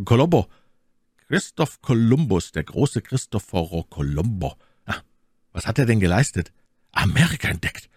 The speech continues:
A-, Amerika hat er entdeckt. Seien das nicht genug?“ „Amerika soll er entdeckt haben? Nein, die Behauptung wird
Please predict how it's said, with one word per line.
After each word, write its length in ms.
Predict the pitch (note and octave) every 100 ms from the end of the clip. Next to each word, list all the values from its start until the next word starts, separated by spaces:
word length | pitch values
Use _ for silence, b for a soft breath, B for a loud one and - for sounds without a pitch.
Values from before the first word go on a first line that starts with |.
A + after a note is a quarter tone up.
| _ _ _ _
A-, 400 | C#2+ E2+ F#2 F2+
Amerika 480 | A2+ G#2+ G3 - -
hat 140 | A2+
er 60 | G2+
entdeckt. 360 | - - _ _ _ _ _
Seien 300 | G2+ G#2 G#2+
das 140 | F2+ -
nicht 140 | E2
genug?“ 320 | F#2 B2+ - - _ _ _ _ _ _ _ -
„Amerika 800 | F2+ D2 C#2 G#2 F3 - E3 D3+
soll 280 | A#2+ D3+ -
er 200 | D#3+ D#3
entdeckt 460 | D#3 E3+ - -
haben? 280 | F3 F3 F#3+ -
Nein, 260 | - G#2 - _ _ _ B B B B -
die 100 | G2
Behauptung 540 | D2+ F2+ - D#2+ D2
wird 140 | D2+